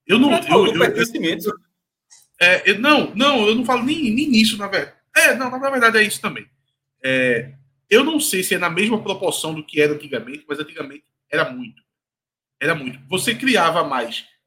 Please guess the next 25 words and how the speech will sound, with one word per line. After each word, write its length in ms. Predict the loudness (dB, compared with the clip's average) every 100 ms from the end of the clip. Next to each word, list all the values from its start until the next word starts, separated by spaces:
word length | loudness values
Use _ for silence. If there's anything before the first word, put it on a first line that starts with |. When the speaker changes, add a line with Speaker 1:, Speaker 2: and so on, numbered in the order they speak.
| _
Speaker 1:
primeiro, 320 | -10 -2 -2
a 20 | 0
identificação 880 | -2 -4 -2 -2 -2 -4 -6 -8 _ _ _ _ _
com 140 | 0
as 160 | 2 0
músicas 560 | -2 0 0 0 -4 -4
da 80 |
torcida 280 | -4 -8 -4
organizada 680 | -4 -4 -8 -6 -6 -8 -16 _ _ _ _ _
e 80 | 0
da 160 | 2
festa 440 | 2 4 4 4 -2
que 100 | -6
eles 120 | -6
faziam 360 | 0 -2 0 -6
no 100 | -4
estádio, 520 | -4 0 -2 -2 -6 _ _ _ _ _ _ _ _
do 200 | -10 -2
que 260 | 2 2
necessariamente 720 | 2 -6 -6 -4 -2 -2 -4 -8
com 280 | -8 -8
um 280 | -6 -6 -8 -16 _ _ _ _ _
jogador 380 | -2 2 2 0
do 160 | -6 -8
time. 440 | -8 -8 -6 -10